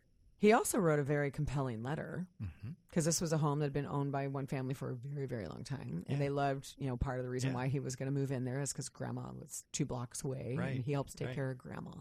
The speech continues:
Speaker 2: Yeah,
Speaker 1: It was, like, very
Speaker 2: yeah.
Speaker 1: cool.
Speaker 2: And that's all legit,
Speaker 1: Right.
Speaker 2: too, you
Speaker 1: All,
Speaker 2: know, so
Speaker 1: yeah.
Speaker 2: yeah.
Speaker 1: And so sometimes, you know, these personal stories,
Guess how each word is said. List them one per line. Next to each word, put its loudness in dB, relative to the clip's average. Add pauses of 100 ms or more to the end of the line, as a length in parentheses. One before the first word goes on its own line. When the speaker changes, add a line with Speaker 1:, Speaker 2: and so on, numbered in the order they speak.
Speaker 2:
Yeah, 0
Speaker 1:
It -6
was, -4
like, -6
very -2
Speaker 2:
yeah. -2
Speaker 1:
cool. -4
Speaker 2:
And 0
that's -4
all 0
legit, 0
Speaker 1:
Right. 4
Speaker 2:
too, -4
you -4
Speaker 1:
All, 10
Speaker 2:
know, -4
so 2
Speaker 1:
yeah. 10
Speaker 2:
yeah. 4 (300)
Speaker 1:
And 6
so 8
sometimes, 4
you 2
know, 4
these 0 (320)
personal 2
stories, 4